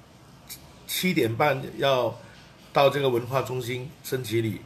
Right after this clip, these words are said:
然后之前又在西子湾迎接，呃，最后一道，呃，就是像最后一道，呃，那个夕阳落日嘛，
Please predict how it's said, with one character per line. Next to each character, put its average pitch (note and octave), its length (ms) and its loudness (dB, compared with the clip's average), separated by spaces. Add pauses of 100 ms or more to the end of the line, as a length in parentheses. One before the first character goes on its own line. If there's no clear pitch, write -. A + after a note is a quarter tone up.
(560)
然 D#3 140 2
后 F3+ 300 2 (300)
之 G#3 200 2
前 E3+ 240 4
又 F3 140 4
在 E3+ 180 4
西 F3 280 -2
子 C3 140 -2
湾 C#3+ 220 0 (120)
迎 C#3 200 -4
接， D#3+ 320 2 (720)
呃， G2+ 300 -4 (100)
最 D#3+ 160 4
后 D#3 160 4
一 D3+ 60 4
道， C#3+ 320 4
呃， G#2+ 280 0
就 D#3 140 -6
是 D3 260 -4 (880)
像 D#3+ 300 2
最 D#3+ 160 2
后 D#3 100 6
一 D#3 40 2
道， C3+ 400 4
呃， G2+ 240 -10 (320)
那 C#3 100 -6
个 A#2+ 400 0 (1300)
夕 - 240 -2
阳 D3 320 6 (1040)
落 F3+ 200 8
日 D3+ 200 6
嘛， F#2 180 -8